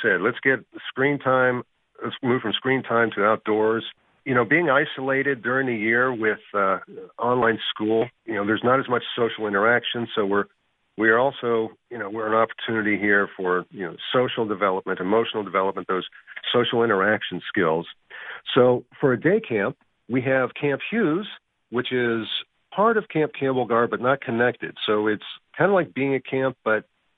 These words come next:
um, it's, uh, for the day camp. So you drop off in the morning, pick up in the afternoon. So it is outside, open area, plus barn inside. So there are,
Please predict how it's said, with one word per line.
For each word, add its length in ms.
um, 480
it's, 160
uh, 240
for 160
the 80
day 180
camp. 300
So 80
you 40
drop 320
off 220
in 60
the 40
morning, 360
pick 160
up 160
in 60
the 80
afternoon. 460
So 120
it 80
is 160
outside, 640
open 300
area, 420
plus 200
barn 320
inside. 540
So 140
there 320
are, 480